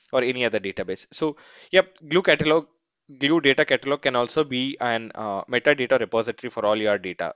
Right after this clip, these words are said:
source data. Okay, so now let's see the next important feature of, uh, Glue, which is E T L. Okay, so E T L, which is also, uh, extract, transform, and load. So Glue supports running, uh, E T L jobs, um,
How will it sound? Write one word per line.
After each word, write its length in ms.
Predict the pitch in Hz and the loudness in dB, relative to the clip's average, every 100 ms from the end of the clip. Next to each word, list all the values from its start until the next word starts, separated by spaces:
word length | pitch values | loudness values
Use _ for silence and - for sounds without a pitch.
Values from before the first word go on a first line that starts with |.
| _ _ | _ _
source 300 | - 117 - | -8 -6 -6
data. 260 | 98 82 71 - _ _ 139 | -8 -10 -14 -18 _ _ -12
Okay, 200 | 143 151 - - - | -8 -8 -10 -20 -20
so 260 | - 175 170 | -4 0 0
now 220 | 165 190 | 2 4
let's 220 | 175 185 | 4 2
see 240 | - 165 170 | -2 -8 -4
the 120 | 147 | -2
next 320 | 127 147 - | 0 -2 -4
important 380 | 139 123 123 151 | -2 -2 -2 -6
feature 320 | 123 - 131 | -6 -2 0
of, 400 | 113 117 - - - | 2 0 0 -12 -8
uh, 200 | 107 104 - | -4 -6 -6
Glue, 160 | 131 147 | -4 -4
which 180 | 123 | -2
is 280 | 135 131 - - - | -4 -4 -8 -14 -8
E 80 | 135 | -2
T 180 | 110 | 0
L. 100 | 95 - - | -2 -6 -12
Okay, 180 | - 151 - | -8 -10 -10
so 160 | - 190 | -2 0
E 120 | 165 | 0
T 160 | - 185 | 2 2
L, 100 | 185 | 2
which 140 | 135 | -2
is 100 | 135 | -2
also, 380 | 131 120 143 131 | -2 -2 -2 -2
uh, 220 | 120 117 - | -4 -6 -6
extract, 480 | 123 - 156 151 - | -10 0 0 0 0
transform, 420 | 120 117 135 123 | -2 -2 -2 -2
and 180 | 123 117 | -4 -4
load. 200 | 107 95 - | -4 -4 -10
So 140 | - - - _ _ _ _ _ _ - - - - - - | -12 -12 -20 _ _ _ _ _ _ -20 -20 -20 -20 -20 -10
Glue 200 | 147 180 | 2 2
supports 520 | 247 180 170 170 - - 143 | 4 2 2 2 0 -6 -4
running, 380 | 131 139 156 151 | -2 -2 -6 -4
uh, 140 | 131 127 | -2 0
E 120 | 139 | 0
T 160 | 143 | 4
L 100 | 147 | 2
jobs, 500 | 131 113 120 123 - - _ _ | 4 4 4 2 -18 -20 _ _
um, 320 | - 110 101 | -10 -8 -8